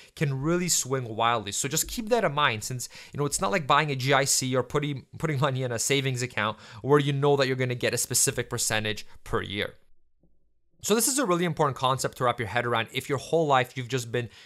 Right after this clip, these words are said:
using savings accounts or other very low risk, low return investments like G I Cs, for example, since then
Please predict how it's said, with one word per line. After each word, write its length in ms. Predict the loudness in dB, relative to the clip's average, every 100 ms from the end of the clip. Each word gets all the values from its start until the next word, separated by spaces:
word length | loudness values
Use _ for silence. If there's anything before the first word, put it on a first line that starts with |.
| -4
using 240 | 0 2
savings 480 | 4 4 4 2 -4
accounts 500 | 0 4 4 4 0
or 80 | 0
other 360 | 4 4 2 -2
very 240 | 0 0
low 280 | 0 0 0
risk, 400 | 2 4 2 2
low 160 | 0 0
return 400 | 0 -2 -4 -4
investments 600 | -2 0 0 -2 -6 -6
like 140 | -6
G 160 | -2 0
I 140 | 2
Cs, 260 | 0 -4 -4
for 160 | -6
example, 340 | -6 -6 -6 -6
since 300 | -4 -4 -6 -10 -16 -4
then 340 | 4 4 4